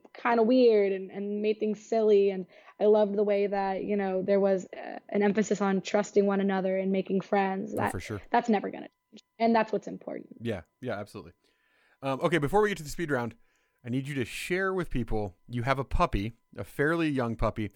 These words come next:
Speaker 1: Mm.
Speaker 2: What is the
Speaker 1: <laughs>
Speaker 2: dog named, Frames?
Speaker 1: <laughs> The dog,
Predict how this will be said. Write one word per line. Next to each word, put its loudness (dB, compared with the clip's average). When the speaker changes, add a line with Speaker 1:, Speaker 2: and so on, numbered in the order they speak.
Speaker 1:
Mm. 2
Speaker 2:
What 0
is -2
the 2
Speaker 1:
<laughs> 6
Speaker 2:
dog 0
named, -6
Frames? -12
Speaker 1:
<laughs> -4
The 4
dog, 0